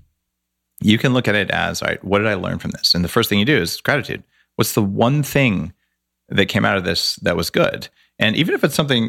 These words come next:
you know, really bad, you know, I was, I was in a really, <laughs> really bad car accident. Like, "Well, okay, I'm in the hospital for two months, but at least I get a new car."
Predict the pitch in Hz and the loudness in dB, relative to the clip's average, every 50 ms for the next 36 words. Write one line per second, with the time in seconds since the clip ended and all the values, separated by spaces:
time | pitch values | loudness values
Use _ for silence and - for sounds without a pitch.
0 | - 101 104 98 110 160 156 127 101 95 107 123 107 82 82 85 90 90 95 92 | 0 0 0 2 2 2 2 2 2 2 0 0 0 -2 -4 -4 -4 -2 -2 0
1 | 92 90 85 - - - - - 107 101 123 123 113 117 127 123 113 110 101 - | 0 -2 -2 -4 -6 -6 -4 -4 0 2 2 2 4 4 4 4 4 2 0 -2
2 | - - - - - - - 147 139 131 135 139 135 143 - - 143 143 139 117 | -8 -10 -8 -8 -4 0 2 2 2 2 2 0 0 0 0 0 0 0 2 0
3 | 117 - - 104 78 78 80 - - - - - - - _ - - - 85 95 | -2 -2 -4 -6 -6 -6 -8 -10 -14 -18 -20 -20 -20 -20 _ -12 -6 -2 0 2
4 | 127 160 151 131 - - _ _ _ - - _ _ - 107 107 120 147 160 143 | 2 2 2 -2 -4 -10 _ _ _ -20 -20 _ _ 0 2 2 2 2 2 2
5 | 139 143 139 - 117 98 - - 98 87 - 87 85 85 90 92 - - 92 85 | 2 2 2 0 0 0 0 0 -2 -2 0 0 0 0 0 -2 -2 -2 -2 -2
6 | - - - - _ - 95 107 120 117 - 131 110 110 104 98 98 95 92 85 | -2 -4 -12 -16 _ 0 2 2 2 2 2 0 0 2 0 0 0 0 0 0
7 | - - - - - | -2 -2 -4 -4 -4